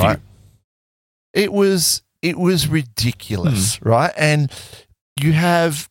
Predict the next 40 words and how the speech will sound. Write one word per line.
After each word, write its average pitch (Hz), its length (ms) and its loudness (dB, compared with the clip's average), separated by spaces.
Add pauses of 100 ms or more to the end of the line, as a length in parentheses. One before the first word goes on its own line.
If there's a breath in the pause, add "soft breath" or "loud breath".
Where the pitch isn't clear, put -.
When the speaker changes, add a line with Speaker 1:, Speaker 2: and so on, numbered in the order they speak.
Speaker 1:
people 202 360 2
on 156 200 2
LinkedIn, 143 680 0
the 143 160 2
amount 160 600 2
of - 200 -6
times 139 520 2
I 123 120 2
saw 131 300 2
this 120 140 0
post - 460 0
on 101 180 2
LinkedIn, 110 520 -2
people, 123 260 0 (320 loud breath)
"I've, 151 420 2
I'm 151 320 2
now 147 240 4
trained 160 480 2
on 165 140 2
A 175 260 2
I, 202 400 2
Speaker 2:
Hmm. 170 160 -6
Speaker 1:
Gen 156 300 2
A 190 200 4
I. 185 300 2
I 131 40 2
know 135 160 4
all 226 340 2
about 196 320 4
A 170 180 6
I 165 280 2
now," 127 460 2
right? 123 260 2 (360 loud breath)
It 156 80 -4
ge-, - 480 -8 (580 loud breath)
okay, 120 260 0 (240 soft breath)
it, 160 120 -6 (160)
I 135 80 4
guess - 360 2
the, 175 200 2